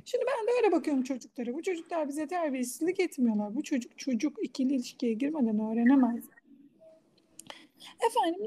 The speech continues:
neyse çocuklar dediler ki işte şu niye, bu niye falan. Ben, benim sınıfımdakilerden, halbuki ben gitmeden önce hoca hanıma demiş ki, "Benim inancım yok." Ben hiç sor-, konuyu döndürdü, dolaştırdı, getirdi.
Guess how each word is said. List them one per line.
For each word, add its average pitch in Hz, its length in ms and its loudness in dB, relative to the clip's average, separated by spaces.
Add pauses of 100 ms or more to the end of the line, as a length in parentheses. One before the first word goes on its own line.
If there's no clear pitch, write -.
neyse 403 280 0
çocuklar 381 540 2
dediler 392 440 0
ki - 60 -18
işte - 320 -4
şu 381 240 0
niye, 277 280 6
bu 370 100 2
niye 262 220 6
falan. 381 320 -4 (680)
Ben, 440 300 4
benim 415 220 6
sınıfımdakilerden, 359 1080 0
halbuki 294 420 -2
ben 320 180 -2
gitmeden 254 440 4
önce 262 320 4
hoca 330 300 0
hanıma 302 280 0
demiş 466 220 -2
ki, 269 120 -2
"Benim 320 240 0
inancım 254 500 6
yok." - 440 -2 (440)
Ben 523 200 4
hiç 415 80 -4
sor-, - 200 0 (840)
konuyu 466 360 8
döndürdü, 381 480 0
dolaştırdı, 359 600 0
getirdi. 339 500 -2